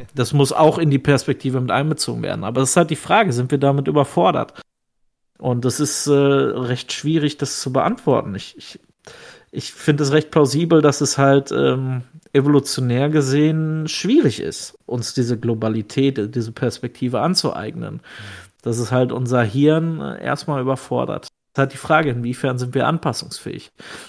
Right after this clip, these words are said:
Speaker 2: Und das ist sowieso eine Frage, auch als Eltern sein. Wir müssen gerade jetzt, wir müssen, auch wenn wir Kinder bekommen, anpassungsfähig sein. Das ist noch ein Thema, was ich gerne nur anreißen würde. Ähm, die, äh, technologische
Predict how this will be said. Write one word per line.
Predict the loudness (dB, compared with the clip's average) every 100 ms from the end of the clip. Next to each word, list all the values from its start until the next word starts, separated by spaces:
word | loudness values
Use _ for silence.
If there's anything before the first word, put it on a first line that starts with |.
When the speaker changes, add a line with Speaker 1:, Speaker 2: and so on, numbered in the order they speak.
| -8
Speaker 2:
Und | 0
das | 2
ist | 2 0 -6 -2
sowieso | 2 6 6 4 2
eine | 2 -2
Frage, | -2 0 2
auch | 2
als | 2 2
Eltern | 0 2 0
sein. | 2 -2 -2 -10 -20 _ 0
Wir | 4
müssen | 6 4 2 0
gerade | 2 2 2
jetzt, | 0 0 0 0
wir | 2
müssen, | 2 -2 -4 0
auch | 0 2
wenn | 0 0
wir | -2
Kinder | -2 -2
bekommen, | -2 -2 -2 -2 _ -4
anpassungsfähig | -4 -6 -8 -8 -6 -8 -6 -6 -6
sein. | -10 -10 -12 -14 _ _ _ _ _ _ _
Das | -2 0 0
ist | 0
noch | 0
ein | -2
Thema, | 0 0 2 2
was | 0
ich | 0
gerne | 0 0 -2 -8 -6
nur | -4 0
anreißen | 0 2 2 2 -2 0
würde. | 2 4 2 -2 -10 -18 -18 -18 -20 -20 -6
Ähm, | 0 2 4 2 0 -2 -4 _ -2
die, | 2 4 4 2
äh, | 2 0
technologische | 2 0 4 6 8 6 6 2 2 2 4 0